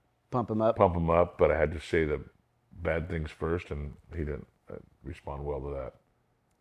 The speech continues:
Speaker 2: And then he kinda talked
Speaker 1: Well, at
Speaker 2: about,
Speaker 1: least
Speaker 2: like,
Speaker 1: you, you, you were trying, you reached out, that's good.
Speaker 2: he's like, "I'm, I've been in a dark place and this didn't help." And I'm like, "Dude, you fucking always can climb out," and gave him a pep talk and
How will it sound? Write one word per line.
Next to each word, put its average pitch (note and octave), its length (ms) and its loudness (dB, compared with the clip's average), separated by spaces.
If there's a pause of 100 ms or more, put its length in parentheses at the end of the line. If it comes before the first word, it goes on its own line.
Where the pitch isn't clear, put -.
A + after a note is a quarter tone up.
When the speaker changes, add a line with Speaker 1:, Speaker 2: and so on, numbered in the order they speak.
(120)
Speaker 2:
And D2 100 -6
then D2 120 -4
he C#2+ 80 -6
kinda C#2+ 240 -4
talked - 280 -6
Speaker 1:
Well, G3+ 120 4
at - 20 6
Speaker 2:
about, G#3+ 60 6
Speaker 1:
least A3+ 180 0
Speaker 2:
like, - 240 -10
Speaker 1:
you, C#3 160 -2
you, C3+ 120 -4
you C3 40 2
were B2 100 2
trying, A#2+ 320 2
you C#3 60 0
reached C#3 300 -2
out, A#2+ 200 4
that's D#3 200 -8
good. G#2+ 220 2
Speaker 2:
he's F#2+ 180 6
like, F#2+ 120 6
"I'm, F#2 220 6
I've F2+ 160 4
been G2+ 120 2
in F#2+ 80 -4
a - 40 -6
dark G#2 340 -2
place F#2+ 360 4 (100)
and F2 120 -2
this F2+ 140 -2
didn't F#2 280 -2
help." F#2+ 300 0
And E2+ 160 -2
I'm E2 180 -4
like, E2 180 -6
"Dude, G#2+ 280 2
you G2 300 0
fucking E2+ 240 -4
always D#2 280 -6
can D2+ 160 -8
climb D2+ 300 -6
out," D2 240 -8
and C2+ 160 -10
gave D2 120 -2
him D2 80 -6
a D2 40 -10
pep D2 240 -6
talk D2 320 -2
and C#2+ 120 -10